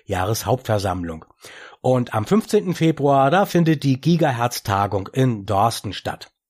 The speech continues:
Und hier noch die fixen Termine. Der Ortsverband Rottweil, Zulu achtundvierzig,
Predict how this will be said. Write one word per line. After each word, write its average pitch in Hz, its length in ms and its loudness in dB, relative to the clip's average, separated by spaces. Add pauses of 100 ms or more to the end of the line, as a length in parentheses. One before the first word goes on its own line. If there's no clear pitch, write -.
(560)
Und 139 160 -2
hier 180 140 4
noch 147 140 0
die 113 160 -6
fixen 208 340 0
Termine. 208 540 4
Der 135 160 0
Ortsverband 117 580 0
Rottweil, 147 580 2
Zulu 120 300 -2
achtundvierzig, 156 800 -2